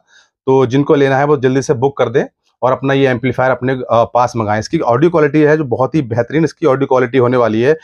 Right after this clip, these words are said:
इसकी साउंड टेस्टिंग की वीडियो भी मैं बहुत जल्द लेके आऊँगा। तो आप देख सकते हैं दोस्तों, बहुत ही बेहतरीन बोर्ड हमारे सामने अवेलेबल है। तो जिस किसी भाई को भी चाहिए होगा तो वो मुझे कॉन्टैक्ट कर सकता है।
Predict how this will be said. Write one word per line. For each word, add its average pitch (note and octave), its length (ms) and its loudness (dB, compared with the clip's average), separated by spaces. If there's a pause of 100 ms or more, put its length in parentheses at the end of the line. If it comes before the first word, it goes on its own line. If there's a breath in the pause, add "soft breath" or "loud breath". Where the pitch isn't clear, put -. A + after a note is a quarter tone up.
(280 loud breath)
इसकी A2+ 160 -2
साउंड C#3 240 0
टेस्टिंग D3+ 280 -2
की D#3 60 0
वीडियो C3+ 240 2
भी D3+ 60 2
मैं D3 140 2
बहुत B2 160 0
जल्द C#3 160 0
लेके C3 200 0
आऊँगा। B2+ 320 0 (400 soft breath)
तो B2 380 4
आप B2 240 2
देख C#3 160 0
सकते D#3 220 -2
हैं D3+ 40 0
दोस्तों, D3+ 280 0
बहुत B2 180 -2
ही D3+ 60 -2
बेहतरीन C3 360 0
बोर्ड C3 200 2
हमारे C3 240 0
सामने C3 280 -2
अवेलेबल C3 380 2
है। C#3 120 0
तो - 400 -12
जिस D3 120 -2
किसी D#3 180 0
भाई B2 180 2
को C#3 120 2
भी C#3 80 0
चाहिए C3 280 2
होगा B2 320 0 (120)
तो C3 80 -4
वो B2 60 -2
मुझे B2 260 0
कॉन्टैक्ट B2+ 380 -2
कर C#3 100 -2
सकता G#2+ 340 -2
है। G2 140 0